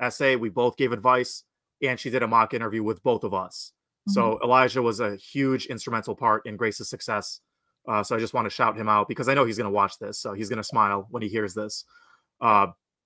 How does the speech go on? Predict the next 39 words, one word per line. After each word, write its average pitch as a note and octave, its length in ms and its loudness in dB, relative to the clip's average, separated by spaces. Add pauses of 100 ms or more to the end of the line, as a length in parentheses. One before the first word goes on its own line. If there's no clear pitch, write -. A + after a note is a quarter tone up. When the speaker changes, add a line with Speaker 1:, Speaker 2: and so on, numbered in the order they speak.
(140)
Speaker 1:
but E3 160 6
yeah, C#3+ 220 10
so B2+ 300 2 (240)
absolutely D3+ 360 2
congratulations. C3 1000 2
You're A#2 140 -6
very C3 260 4
Speaker 2:
Thanks. B2+ 80 4
Speaker 1:
welcome. B2 440 4
If B2 120 -12
anybody C3 320 0
wants B2+ 360 4
help C3+ 340 6 (480)
in C3 100 -2
a B2+ 40 0
very, C#3 320 4
very B2+ 240 6
affordable F#3+ 440 8
way, D3+ 280 4 (340)
read D3 180 0
the C3+ 60 2
book. B2 340 2 (420)
If - 100 -10
anybody C3 380 2
wants, B2 420 0
you B2+ 80 -8
know, A2+ 240 -2
one-on-one B2+ 460 0
help B2+ 220 4
from C3 120 -4
me B2+ 100 0
or C3 160 4
Elijah, B2 420 4
boris A#2+ 300 0
the - 80 -12
P A#2+ 140 -6
A A2+ 40 -4
dot A2+ 160 2
com. G#2+ 340 -2